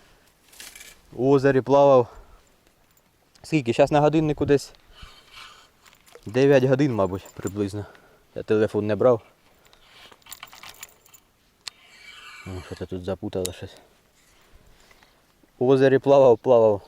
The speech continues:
нічого не було. А тут на тобі. Ну, може, це, звісно, випадковість, але я так не думаю. Тут таке місце красиве. Зіллячко росте на косі. Щука таке любить.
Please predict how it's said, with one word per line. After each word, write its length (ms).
нічого 600
не 100
було. 300
А 120
тут 260
на 160
тобі. 260
Ну, 60
може, 240
це, 140
звісно, 320
випадковість, 720
але 160
я 100
так 220
не 80
думаю. 320
Тут 100
таке 280
місце 280
красиве. 460
Зіллячко 560
росте 380
на 120
косі. 360
Щука 280
таке 260
любить. 340